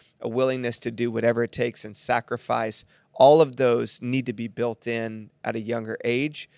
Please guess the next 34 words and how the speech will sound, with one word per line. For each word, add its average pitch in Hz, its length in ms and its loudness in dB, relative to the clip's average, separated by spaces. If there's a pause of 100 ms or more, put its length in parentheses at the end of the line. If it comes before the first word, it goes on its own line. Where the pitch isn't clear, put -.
(240)
which 127 240 -6
means 160 340 -2
that 139 200 0
you're 147 180 -2
gonna 165 160 0
have 147 200 -4
to 123 80 -6
do 135 320 -4
some 139 260 -8
things 120 440 -8 (120)
outside 131 560 0
of 110 120 -10
your 110 140 -6
passion. 175 640 -6 (540)
You're 123 100 -4
gonna 139 140 0
have 123 100 -2
to 123 100 -4
do 131 180 -6
some 123 200 -8
things 120 380 -6 (140)
outside 117 400 0
of 110 120 -4
your 113 140 -6
wiring 117 760 0 (440)
to 139 420 -2
clarify 156 640 4
your 110 160 -2
passion 110 440 -4
and 107 140 -14
to 107 60 -14
clarify 110 420 -4
your 110 180 -8
wa-, 107 200 -6